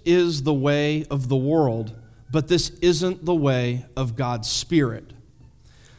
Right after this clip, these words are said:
There's a popular Christian speaker and writer named Francis Chan, and a while back he wrote a short book called Forgotten God,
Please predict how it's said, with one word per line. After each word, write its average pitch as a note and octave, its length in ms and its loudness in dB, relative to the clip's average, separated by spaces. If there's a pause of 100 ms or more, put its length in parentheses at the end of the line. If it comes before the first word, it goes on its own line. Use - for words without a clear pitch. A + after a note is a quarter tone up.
(140)
There's F3 160 2
a F3+ 40 4
popular G#3 500 4
Christian F#3+ 420 0
speaker E3+ 560 0
and D#3 140 2
writer D3 320 4
named C#3 240 2
Francis C#3+ 500 -2
Chan, B2 500 -4
and C3+ 120 -2
a C3+ 60 0
while D3 360 4
back C#3 360 2
he C#3+ 100 0
wrote C3+ 180 2
a C3 60 0
short C#3+ 320 -2
book B2+ 360 -4
called B2 340 -4
Forgotten D3 600 0
God, B2 460 0